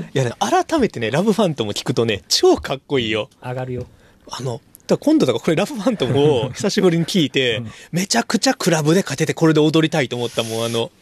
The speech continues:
Speaker 2: 結構な、最初の
Speaker 1: 打ち込みの心地よさよ。
Speaker 2: <laughs> わかるわかるわかる。いやー、とかね。
Speaker 1: うん。
Speaker 2: う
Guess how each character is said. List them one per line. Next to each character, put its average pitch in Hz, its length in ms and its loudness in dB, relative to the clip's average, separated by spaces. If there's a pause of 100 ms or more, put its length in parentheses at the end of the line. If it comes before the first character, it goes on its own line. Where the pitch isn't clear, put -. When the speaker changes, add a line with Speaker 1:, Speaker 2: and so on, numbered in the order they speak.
(120)
Speaker 2:
結 - 160 -12
構 131 60 -6
な、 117 180 -6
最 139 160 -2
初 - 100 -2
の 190 60 4
Speaker 1:
打 131 40 2
ち 160 120 -2
込 - 180 -4
み 220 100 2
の 233 100 2
心 262 240 0
地 - 140 0
よ 233 100 6
さ 135 180 -2
よ。 104 80 -2
Speaker 2:
<laughs> - 20 -4
わ 98 60 -6
か 151 140 0
る 120 100 -2
わ 117 100 -2
か 120 100 -6
る 113 80 -6
わ 110 120 -6
か 101 80 -8
る。 98 140 -14 (1120)
い 101 80 -12
や 85 360 -14 (500)
ー、 - 60 -20
と 127 60 -6
か 82 120 -14
ね。 127 200 -10 (160)
Speaker 1:
う 131 40 -4
ん。 113 300 -4
Speaker 2:
う 110 60 -4